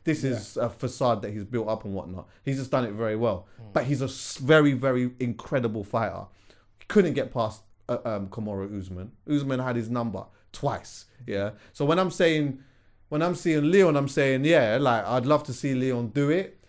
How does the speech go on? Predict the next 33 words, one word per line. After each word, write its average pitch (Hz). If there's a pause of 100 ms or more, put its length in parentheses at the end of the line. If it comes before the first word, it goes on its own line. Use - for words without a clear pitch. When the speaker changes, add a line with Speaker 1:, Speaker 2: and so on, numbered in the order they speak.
(160)
Speaker 1:
The 135
reality 147
was 123
that 127
in 139
the 127
first, 190 (200)
um, 123
in 131
the 120
first 214
round, 175 (320)
very 156
well, 160 (100)
it 139
was 123
his 160
round. 143 (880)
So 165
many 156
good 147
elements 131
to 120
that, 98
yeah? 98 (280)
Then 180
after 208
that, 143 (320)
Kimura 185
just 139
started 120
nyamming 135
food. 113